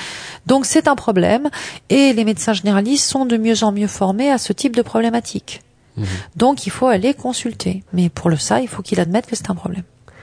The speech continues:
Speaker 2: Toutes vos questions sur, euh, vivre F M point com, hein, questions sur l'amour, les rencontres, la sexualité. Et puis quand on a des solutions comme celle que Sabrina propose, on peut aussi les faire écouter. Grâce au podcast, faire écouter ce que, la réponse de Sabrina, ça peut aider, hein, pourquoi pas,
Speaker 1: Ouais,
Speaker 2: euh,
Speaker 1: pourquoi pas.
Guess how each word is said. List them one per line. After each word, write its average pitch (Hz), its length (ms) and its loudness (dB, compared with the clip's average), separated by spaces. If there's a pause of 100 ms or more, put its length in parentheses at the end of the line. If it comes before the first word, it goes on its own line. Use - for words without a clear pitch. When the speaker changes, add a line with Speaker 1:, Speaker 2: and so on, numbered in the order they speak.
(540)
Speaker 2:
Toutes 131 160 0
vos 123 140 2
questions 117 340 0
sur, 104 300 0
euh, 92 240 2
vivre 92 240 -2
F 90 100 -8
M 92 140 -2
point 95 160 -4
com, 98 260 -2
hein, 92 140 -4
questions - 280 -8
sur - 160 -4
l'amour, 101 280 0
les 98 80 2
rencontres, 95 340 -2
la 92 80 -2
sexualité. 110 720 0
Et 120 40 2
puis - 160 -10
quand 120 220 0
on 107 160 0 (260)
a 104 120 0
des 101 100 0
solutions 120 540 2
comme 101 280 -2
celle 104 220 -4
que 101 100 -8
Sabrina 98 400 -2
propose, 143 360 0
on 107 40 2
peut - 120 -2
aussi - 160 0
les 110 60 2
faire 95 180 0
écouter. 139 480 2 (360)
Grâce 104 200 -2
au 101 60 0
podcast, 147 500 -2
faire 104 180 0
écouter 117 420 0
ce - 140 -6
que, 123 60 0
la 98 220 0
réponse 107 320 0
de 107 60 -2
Sabrina, 101 440 0
ça - 100 -4
peut 101 180 2
aider, 151 200 2
hein, 123 100 0
pourquoi - 300 -6
pas, 110 200 0
Speaker 1:
Ouais, 302 80 2
Speaker 2:
euh, 359 40 -2
Speaker 1:
pourquoi - 260 -6
pas. 220 180 -6